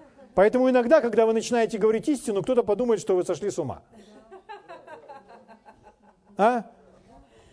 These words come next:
Слава Богу! Не расстраивайтесь. И это была семья Иисуса вместе с его мамой. Они думали, что у него не, что-то не так уже с головой.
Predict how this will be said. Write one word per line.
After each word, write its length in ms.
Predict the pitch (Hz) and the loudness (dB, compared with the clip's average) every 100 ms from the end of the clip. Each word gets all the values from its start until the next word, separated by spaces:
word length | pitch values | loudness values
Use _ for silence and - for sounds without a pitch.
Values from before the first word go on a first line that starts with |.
| _ - | _ -20
Слава 400 | - 202 254 294 | -2 4 6 6
Богу! 420 | 285 320 240 165 - - - - - - - - - - - - - | 4 0 0 -2 -6 -20 -20 -20 -20 -20 -20 -20 -20 -20 -20 -16 0
Не 140 | 190 | 4
расстраивайтесь. 1000 | 269 254 - 285 277 233 175 123 101 - - - - - - - - _ - - | 4 4 4 6 6 6 4 0 -8 -12 -18 -20 -20 -20 -20 -20 -20 _ -16 -2
И 100 | 180 | 4
это 240 | 269 277 | 4 4
была 300 | 233 240 277 | 4 6 4
семья 440 | - 247 220 262 | 2 2 6 6
Иисуса 580 | 277 254 - 294 277 170 | 6 2 0 0 0 0
вместе 400 | 147 185 233 269 | -2 0 -2 -2
с 80 | - | 0
его 180 | 254 254 | 2 4
мамой. 460 | 277 285 208 135 - - | 4 2 2 -2 -6 -4
Они 200 | 185 226 | 0 2
думали, 360 | 202 277 285 277 | 2 4 4 2
что 160 | - | 0
у 60 | 262 | 2
него 140 | 254 | 2
не, 120 | 269 254 | 2 0
что-то 260 | - 269 | 0 0
не 120 | 269 | 2
так 200 | 240 277 | 2 2
уже 160 | 262 240 | 2 -2
с 60 | 220 | 2
головой. 500 | 247 247 233 139 | 4 4 2 0